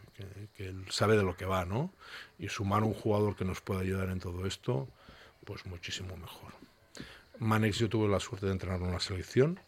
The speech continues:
y me pareció encima un jugador con una capacidad de crecimiento y con una fuerza, y es, que es una fuerza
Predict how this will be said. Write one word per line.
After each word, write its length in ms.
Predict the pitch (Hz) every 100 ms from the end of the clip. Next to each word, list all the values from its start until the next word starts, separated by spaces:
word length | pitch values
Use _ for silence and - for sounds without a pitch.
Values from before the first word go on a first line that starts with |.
| - - - - - _
y 140 | 101
me 160 | 98 92
pareció 340 | 90 87 -
encima 320 | 92 - 92 92
un 80 |
jugador 480 | 92 95 87 90 95
con 160 | - 101
una 120 | 87
capacidad 380 | - 87 - 92
de 100 | 87
crecimiento 840 | 90 - 92 90 92 92 107 110 120 - - - - - _ -
y 160 | 101
con 240 | 95 - 98
una 120 | 95
fuerza, 560 | - 107 - 98 95 92
y 220 | 98 95
es, 100 | 90
que 100 | -
es 100 | -
una 140 | 107
fuerza 300 | - 92 -